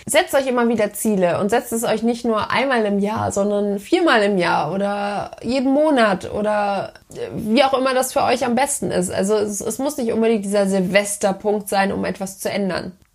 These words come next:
Ja, also für alle, die Schwierigkeiten haben, Dinge umzusetzen, ihr seid nicht alleine.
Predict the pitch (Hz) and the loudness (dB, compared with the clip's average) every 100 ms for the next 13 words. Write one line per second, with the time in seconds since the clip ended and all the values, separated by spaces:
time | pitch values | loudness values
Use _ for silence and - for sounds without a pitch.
0 | _ 233 240 277 233 233 262 - 277 320 | _ 2 4 4 2 0 2 2 4 2
1 | 233 262 233 269 302 302 - 269 254 247 | 2 -2 -2 -2 -2 -2 0 2 2 -2
2 | 240 240 233 233 220 233 220 247 262 - | 0 2 4 2 0 0 0 -2 -4 -6
3 | 226 220 - 233 233 220 202 247 269 202 | -2 -2 -4 -4 0 0 0 -2 -2 2
4 | 190 190 196 254 | 2 2 2 0